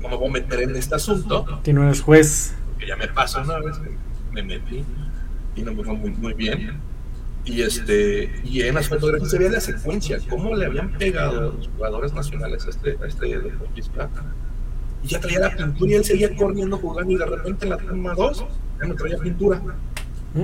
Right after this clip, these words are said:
Speaker 1: Y eso, oye, ¿cómo le hizo para el magazo, no? El magazo de quitarse la mancha, ¿no? Entonces el referee llegó, "¿Sabes qué? Aquí está la evidencia, papá, vas pa' afuera".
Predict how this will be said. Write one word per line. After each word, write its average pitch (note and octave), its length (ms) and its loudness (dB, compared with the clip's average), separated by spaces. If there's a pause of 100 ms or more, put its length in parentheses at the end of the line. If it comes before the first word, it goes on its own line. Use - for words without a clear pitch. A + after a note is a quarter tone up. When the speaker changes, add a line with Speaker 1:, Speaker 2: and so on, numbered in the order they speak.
(200)
Speaker 1:
Y - 60 -4
eso, F#3 100 -2
oye, G#3 160 2
¿cómo G#3+ 260 2
le G#3 80 2
hizo G#3+ 140 2
para - 420 2
el - 120 -4
magazo, - 580 2
no? G3 140 2
El F#3+ 60 -2
magazo D3 440 2
de - 400 -2 (480)
quitarse C3 380 -2
la D#3+ 120 2
mancha, D3+ 340 0
¿no? B2+ 120 -2 (440)
Entonces B2+ 260 4
el A#2+ 120 4
referee B2 380 0
llegó, D#3 500 2
"¿Sabes A#2 380 0
qué? G#2 120 -2
Aquí - 200 -4
está - 220 -4
la A#2 100 0
evidencia, F#3 640 0
papá, - 320 -4 (500)
vas - 160 -2
pa' D#3 140 0
afuera". D3+ 580 -2